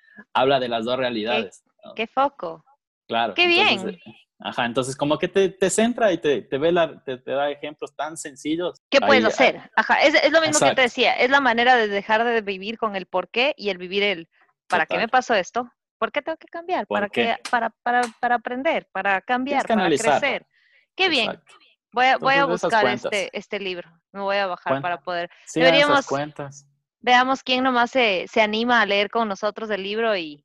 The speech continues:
Speaker 2: y dar nuestras
Speaker 1: Bien.
Speaker 2: opiniones. Sería una buena idea de
Speaker 1: Sí.
Speaker 2: episodio, ¿verdad?
Speaker 1: Muy buena, muy buena.
Speaker 2: Dale.
Speaker 1: Sería, sería la persona más feliz
Speaker 2: <laughs> Tú
Speaker 1: de
Speaker 2: y
Speaker 1: dirigir
Speaker 2: Mark.
Speaker 1: ese episodio. Yo y Mark.
Speaker 2: <laughs>
Speaker 1: Mark y yo, forever.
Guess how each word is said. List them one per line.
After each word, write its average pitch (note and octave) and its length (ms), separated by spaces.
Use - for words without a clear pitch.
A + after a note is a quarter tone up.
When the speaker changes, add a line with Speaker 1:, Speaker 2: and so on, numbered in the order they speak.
Speaker 2:
y G3 120
dar F#3+ 180
nuestras G3 300
Speaker 1:
Bien. F#3 80
Speaker 2:
opiniones. D3+ 640
Sería B3 320
una C4 140
buena A3+ 200
idea G#3 220
de F3+ 80
Speaker 1:
Sí. C#3 80
Speaker 2:
episodio, E3 440
¿verdad? F#3+ 420
Speaker 1:
Muy A#2 200
buena, G#2 360
muy G2 160
buena. G2 180
Speaker 2:
Dale. F3 140
Speaker 1:
Sería, A#2 380
sería A#2+ 240
la A2+ 140
persona G#2 280
más F#2+ 160
feliz E2+ 400
Speaker 2:
<laughs> - 1080
Tú C#4+ 60
Speaker 1:
de - 60
Speaker 2:
y - 40
Speaker 1:
dirigir A3+ 160
Speaker 2:
Mark. F#3+ 240
Speaker 1:
ese A2 160
episodio. G#2+ 380
Yo - 140
y - 80
Mark. A3+ 260
Speaker 2:
<laughs> - 680
Speaker 1:
Mark B2 320
y A#2 160
yo, A2 220
forever. G#2+ 580